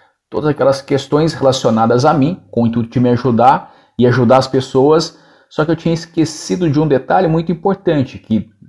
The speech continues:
algumas pessoas, às vezes, elas, elas não têm as mesmas boas intenções que você tem.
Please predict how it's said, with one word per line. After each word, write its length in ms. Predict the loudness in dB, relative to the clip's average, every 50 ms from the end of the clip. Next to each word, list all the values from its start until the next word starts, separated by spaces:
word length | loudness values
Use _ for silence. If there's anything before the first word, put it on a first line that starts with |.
| _ _ _ _ _ _ -2
algumas 460 | 0 2 2 2 2 2 2 0 -2
pessoas, 500 | -2 -6 -6 -4 -2 -2 0 0 0 0
às 140 | -2 -2 -2
vezes, 400 | -2 0 0 0 0 -2 -2 0
elas, 480 | 0 0 2 0 0 -2 -6 -18 _ _ _ _ _ _ _ _ _ _ _ _ _ _ _
elas 380 | -4 -2 0 2 2 0 0
não 180 | 0 0 0 -2
têm 320 | -4 -2 -2 -2 0 2
as 160 | 0 0 0 0
mesmas 560 | 0 2 2 2 0 0 -2 0 -2 -2 -2
boas 380 | -2 0 0 2 2 2 2
intenções 560 | 0 -2 -2 -4 -6 -8 -6 -4 -4 -4 -4 -4
que 80 | -4
você 300 | -4 -4 -2 -2 -4 -6
tem. 560 | -6 _ _ _ -2 0 0 0 -2 -4 -8